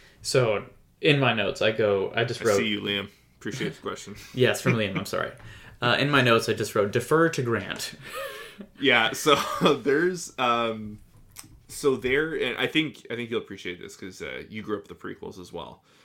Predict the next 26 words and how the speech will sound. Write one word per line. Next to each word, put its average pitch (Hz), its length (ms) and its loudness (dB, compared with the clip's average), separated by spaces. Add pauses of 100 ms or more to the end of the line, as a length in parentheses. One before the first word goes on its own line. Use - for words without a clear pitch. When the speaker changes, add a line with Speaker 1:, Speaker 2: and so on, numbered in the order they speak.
(220)
Speaker 2:
There's 120 300 -2
a 117 600 0
very 139 800 -8
good 110 580 2 (260)
canon 120 840 -2 (220)
novel 101 640 -6 (260)
Speaker 1:
Mm. 127 100 -2
Speaker 2:
called 107 180 -2
Master 101 340 -4
and 110 80 -2
Apprentice, 95 600 -12 (520)
um, 98 540 -6
I 101 80 -8
think 107 200 -12 (180)
by 101 140 -10
Claudia 104 480 -4
Gray. 92 500 -10 (200)
Um, 95 500 -14 (560)
i-, - 160 -12
it's 165 180 -6
essentially 156 680 -2 (680)
the 120 220 -6
butting 127 380 2
of 110 100 -8
heads 110 380 0
between 107 640 -8